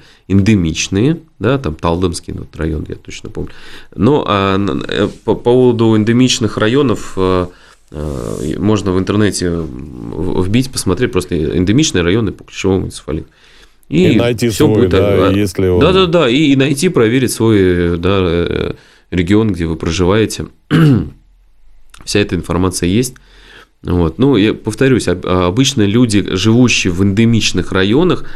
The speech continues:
Speaker 1: об этом знают прекрасно. Да, вот в-, М-, Москва не эндемичный по энцефалиту район,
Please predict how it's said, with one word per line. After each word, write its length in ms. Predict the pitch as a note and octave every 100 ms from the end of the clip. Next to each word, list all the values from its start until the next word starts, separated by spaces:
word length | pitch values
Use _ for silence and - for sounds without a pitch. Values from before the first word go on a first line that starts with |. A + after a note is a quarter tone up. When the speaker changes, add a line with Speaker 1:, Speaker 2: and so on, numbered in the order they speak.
| -
Speaker 1:
об 240 | F#2 E2+
этом 280 | A#2+ - C#3
знают 540 | G#2+ A2 C3 G2 D#2+ -
прекрасно. 560 | - - D2+ - - - - - - - -
Да, 160 | G#2+ D3+
вот 260 | G2 F2 -
в-, 100 | F#2+
М-, 200 | G2+ F2
Москва 400 | G#2+ A2+ D#3+ G3+
не 160 | C3+ C#3
эндемичный 520 | A2 G#2+ D3+ - G2
по 120 | F#2+
энцефалиту 640 | F#2 - F#2+ F#2+ C3+ G#2
район, 380 | F#2 E2+ D2